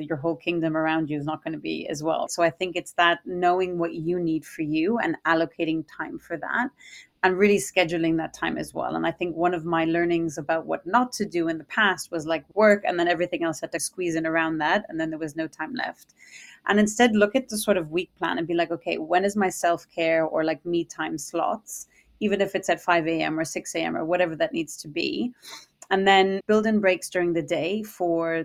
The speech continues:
the, "I don't know," the "let the universe surprise you." Maybe you need to have that siesta, that, that nap, or that meditation time during the day to recharge your batteries.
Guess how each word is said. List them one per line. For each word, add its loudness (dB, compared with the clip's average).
the, 0
"I 2
don't -2
know," -2
the -2
"let -2
the -4
universe -2
surprise -6
you." -2
Maybe -2
you 0
need 0
to -12
have -4
that -4
siesta, -2
that, -2
that -4
nap, -2
or -2
that -2
meditation -2
time -2
during -2
the -2
day -4
to -14
recharge -4
your -2
batteries. -4